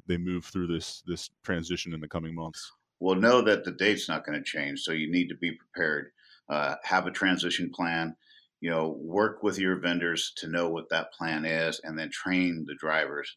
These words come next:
Speaker 2: The drivers need to know how to operate the device and interact with the device, and it'll make it that much easier at roadside. And then what we tell our customers really is to annotate, annotate, annotate. I mean,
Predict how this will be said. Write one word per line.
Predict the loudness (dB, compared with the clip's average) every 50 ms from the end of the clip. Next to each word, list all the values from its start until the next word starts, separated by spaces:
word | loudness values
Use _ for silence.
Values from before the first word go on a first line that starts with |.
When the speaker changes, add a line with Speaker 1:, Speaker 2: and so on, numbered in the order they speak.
| -14
Speaker 2:
The | -16 -12 -6
drivers | -2 2 4 4 4 4 4 2 -2 -2 -2
need | 0 0 0 0 -2
to | -4 -4
know | -2 -2 0 -2 -2 -2
how | -2 -4
to | -2
operate | -2 -2 -4 -4 -4 -4 -4 -4 -4 -6
the | -10 -12 -10
device | -6 -2 -2 -2 -2 -2 -6
and | -8 -6
interact | -6 -4 -2 -2 0 0 -2 -4 -6 _ -20
with | -16 -14
the | -8
device, | -4 -2 0 0 0 -2 -4 -8 -12 -14 -16 -16 -16 -14 _
and | -4
it'll | -4 -2 0
make | 0 0 0 -2
it | -6 -8 -2 0
that | 2 2 0 0
much | -2 -4 -4 -4 -4 -8
easier | -10 -10 -10 -8 -8 -8 -8 -6 -6 -4
at | -2 -4 -4 -4
roadside. | -4 -6 -6 -6 -6 -6 -4 -4 -2 -2 -4 -6 -8 _ -20 -20 -20 -20 -20 -20 _ -4
And | -2 -2 0 2
then | 2 2 2 2
what | 2 2 2 0 0 0
we | 0 0 0
tell | 2 2 4 6
our | 6 6 6 4
customers | 2 2 2 2 2 2 2 2 2 2 0 -2 -4 -6 -8 -12 _ -18
really | -14 -12 -10 -4 -2 0 2 2 4 2 2 2
is | 0 -2 -2 -4
to | -6 -6 -2
annotate, | 0 0 2 2 2 0 0 0 0 0 0 0 0
annotate, | 0 0 0 -2 -2 -4 -4 -2 -2 -2 -2 -4
annotate. | -4 -4 -4 -4 -6 -6 -6 -6 -6 -6 -8
I | -8
mean, | -6 -6 -6 -6